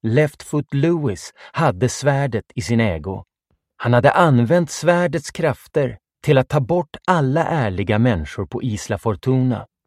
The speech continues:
Inom några timmar hade besättningen besegrat den elake piraten och slutligen lyckats få sitt pris. Svärdet var i deras ägo nu, återförenat med sin svärdsskida.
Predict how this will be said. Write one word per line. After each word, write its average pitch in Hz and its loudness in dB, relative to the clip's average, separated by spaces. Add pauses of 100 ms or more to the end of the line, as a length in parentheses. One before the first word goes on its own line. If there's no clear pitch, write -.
(540)
Inom 151 6
några 160 4
timmar 165 0
hade 143 0
besättningen 107 -2
besegrat 135 -2
den 117 0
elake 87 -2
piraten 95 -6 (260)
och - -2
slutligen 147 0 (200)
lyckats 131 0
få 104 -4
sitt - -12
pris. - -10 (460)
Svärdet 143 0
var 104 6
i 110 -2
deras 90 0
ägo 110 -2
nu, 92 -4 (320)
återförenat 127 0
med 117 0
sin 107 0
svärdsskida. 120 -6